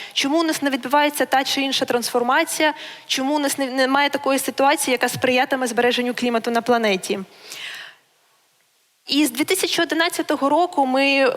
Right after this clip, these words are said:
почали активно працювати в сфері будівель. По-перше, тому що це сектор з найбільшим потенціалом скорочення викидів парникових газів в Україні.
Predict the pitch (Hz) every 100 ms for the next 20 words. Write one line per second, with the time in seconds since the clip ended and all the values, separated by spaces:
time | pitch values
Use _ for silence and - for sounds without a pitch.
0 | - 277 - 285 311 - 330 294 294 -
1 | - 277 285 262 - 285 269 226 247 247
2 | 226 185 185 - - - 262 311 330 339
3 | 330 320 330 320 - - - 311 - 294
4 | 269 - - 233 262 269 302 - 277 262
5 | 269 247 - 254 285 320 330 294 - 285
6 | 294 - 294 285 277 277 - 277 269 285
7 | 269 269 277 269 254 - 262 262 247